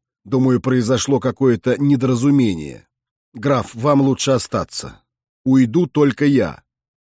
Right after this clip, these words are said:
«Барон», — нерешительно произнес Волконский, и в ту же секунду загремело железо. Бронзовый вход открылся. Стражи отступили назад. Я сделал два легких кивка в знак прощания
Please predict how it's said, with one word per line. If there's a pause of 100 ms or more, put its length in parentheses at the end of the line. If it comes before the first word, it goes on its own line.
«Барон», — (100)
нерешительно
произнес
Волконский,
и
в
ту
же
секунду
загремело
железо. (400)
Бронзовый
вход
открылся. (520)
Стражи
отступили
назад. (420)
Я
сделал
два
легких
кивка
в
знак
прощания